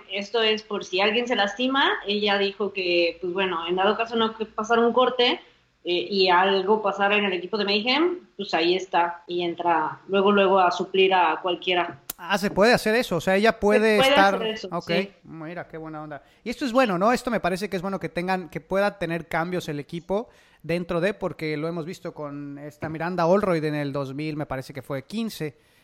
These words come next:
Speaker 2: Miranda Oldroyd se
Speaker 1: Sí.
Speaker 2: lesiona la rodilla y, y
Speaker 1: Y... ya no pueden continuar.
Speaker 2: ya no puede continuar, siendo que iban en primer lugar, ¿no? El equipo de Jason Calipa no puede continuar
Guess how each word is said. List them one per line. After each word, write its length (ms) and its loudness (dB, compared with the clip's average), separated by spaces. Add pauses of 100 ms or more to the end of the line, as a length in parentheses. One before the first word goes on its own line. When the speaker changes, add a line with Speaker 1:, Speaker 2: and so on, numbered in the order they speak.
(100)
Speaker 2:
Miranda 380 -2
Oldroyd 460 2
se 180 -8
Speaker 1:
Sí. 60 0
Speaker 2:
lesiona 420 0
la 80 0
rodilla 400 2
y, 180 -2
y 460 -6
Speaker 1:
Y... 80 2
ya 120 6
no 120 0
pueden 200 0
continuar. 520 -4
Speaker 2:
ya 100 2
no 100 2
puede 220 2
continuar, 520 0
siendo 300 -6
que 80 -4
iban 160 0
en 60 -6
primer 260 -4
lugar, 300 -2
¿no? 60 -6
El 80 -4
equipo 200 -10
de 80 -4
Jason 280 -8
Calipa 340 -8
no 180 -12
puede 180 -10
continuar 540 -14